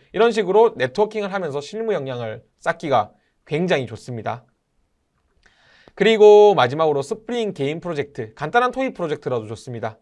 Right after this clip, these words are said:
이렇게 학습한 개념을 바탕으로 개인 프로젝트를 좀 진행을 많이 해보셨으면 좋을 것 같아요. 실무에서 이제 사용 예정인 그런 기술들을 미리 가져와서 예제로 만들어보고 그렇게 하면 당연히 실력이 많이 늘겠죠. 그리고 또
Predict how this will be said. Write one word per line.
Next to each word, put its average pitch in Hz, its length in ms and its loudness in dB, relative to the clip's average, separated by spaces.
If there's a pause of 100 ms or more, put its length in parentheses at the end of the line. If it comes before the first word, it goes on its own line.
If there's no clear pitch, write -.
(120)
이렇게 135 320 -4
학습한 196 440 -8
개념을 131 300 -6
바탕으로 113 680 -6 (260)
개인 160 260 0
프로젝트를 190 480 -6
좀 120 140 -16
진행을 123 380 -8
많이 113 260 -8
해보셨으면 160 540 -8
좋을 113 180 -12
것 117 100 -12
같아요. 110 380 -8 (480)
실무에서 247 580 0
이제 143 200 0
사용 226 400 -2
예정인 151 560 -6
그런 123 240 -8
기술들을 160 680 -4 (140)
미리 190 260 -2
가져와서 147 680 0 (200)
예제로 160 320 4
만들어보고 127 600 -2
그렇게 170 240 -8
하면 147 120 -8
당연히 127 300 -10
실력이 190 360 -6
많이 113 200 -12
늘겠죠. 135 580 -8 (400)
그리고 220 600 2 (180)
또 190 260 -4